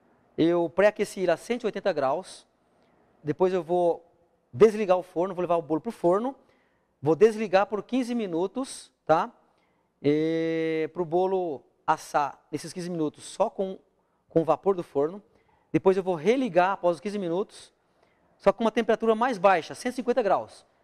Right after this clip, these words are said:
E vou terminar de assar por aproximadamente mais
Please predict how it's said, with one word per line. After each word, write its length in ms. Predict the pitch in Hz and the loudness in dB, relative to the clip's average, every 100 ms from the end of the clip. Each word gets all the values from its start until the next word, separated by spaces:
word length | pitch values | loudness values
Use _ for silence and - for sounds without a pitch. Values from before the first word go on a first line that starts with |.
| _ _ | _ _
E 120 | - 165 | -4 -2
vou 240 | 147 196 | 2 2
terminar 400 | - 262 262 220 | 2 -2 2 4
de 60 | 208 | 2
assar 280 | 185 190 | 0 -2
por 180 | 190 202 | -2 0
aproximadamente 1120 | 233 262 - 208 190 175 180 214 214 - 233 | 0 0 -2 0 0 -2 -4 -6 -8 -10 -10
mais 600 | 190 185 202 196 175 - | -4 -2 -2 -8 -12 -16